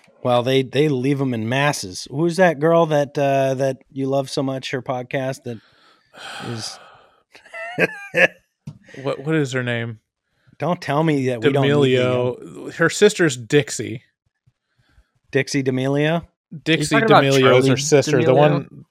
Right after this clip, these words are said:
Speaker 2: the, do you
Speaker 1: What's
Speaker 2: know
Speaker 1: that,
Speaker 2: it?
Speaker 1: Max?
Speaker 3: Charli?
Speaker 2: Charli D'Amelio, yeah. She's a TikTok star for dancing a dance, like, literally dancing a dance. And
Speaker 1: I don't, I don't know if,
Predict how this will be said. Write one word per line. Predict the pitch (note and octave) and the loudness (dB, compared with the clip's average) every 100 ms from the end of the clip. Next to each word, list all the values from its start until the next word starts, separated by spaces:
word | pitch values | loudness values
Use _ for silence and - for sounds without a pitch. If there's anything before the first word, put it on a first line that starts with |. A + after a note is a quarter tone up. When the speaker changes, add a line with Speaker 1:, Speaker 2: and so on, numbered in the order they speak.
| - | -20
Speaker 2:
the, | C#3 C3+ C#3+ C#3 C3 - - _ - - C3 | -10 -4 0 2 0 -4 -18 _ -20 -20 -10
do | D3+ | 0
you | F#3 | 4
Speaker 1:
What's | F#3 | 8
Speaker 2:
know | E3+ | 6
Speaker 1:
that, | |
Speaker 2:
it? | F3 | 6
Speaker 1:
Max? | F#3+ A3+ - - _ _ _ | 4 2 -2 -20 _ _ _
Speaker 3:
Charli? | - A#2+ A#2+ C#3+ E3 D#3 - - _ | 2 4 6 4 2 -6 -20 -20 _
Speaker 2:
Charli | - F3 F#3 E3 B2+ | 4 8 10 8 6
D'Amelio, | C3+ C3 A#2+ A2 G#2 | 2 2 0 0 -4
yeah. | A#2+ B2+ A2 - _ _ - - - - _ _ | -2 -2 -2 -8 _ _ -20 -20 -20 -20 _ _
She's | - D3+ | -4 0
a | C#3+ | 4
TikTok | G3 G3 E3+ C#3+ | 4 6 6 4
star | - C#3 A#2+ | 2 2 2
for | C3 | -2
dancing | A2 G#2 C#3+ D3+ D#3+ C3+ | -4 2 4 4 2 0
a | |
dance, | A#2 C3 C3+ A2 - - - _ - | 2 2 2 -2 -8 -14 -18 _ -4
like, | C3 | 0
literally | C3+ E3+ E3 C#3 | 6 8 8 6
dancing | C#3+ C#3+ D3 C3 - | 6 2 2 -2 2
a | C#3 C#3 A#2 | 6 6 4
dance. | A#2+ G#2 - - - _ _ _ _ _ _ _ _ _ _ _ - | -2 -4 -12 -16 -18 _ _ _ _ _ _ _ _ _ _ _ -6
And | C3+ A#2+ A#2 A2+ G#2+ - - - | 0 2 0 -4 -12 -14 -14 -12
Speaker 1:
I | - | -10
don't, | G#3 F#3 - | -10 -12 -14
I | - | -4
don't | C#4+ D4+ | -2 0
know | E3+ B3 | 2 2
if, | - | 0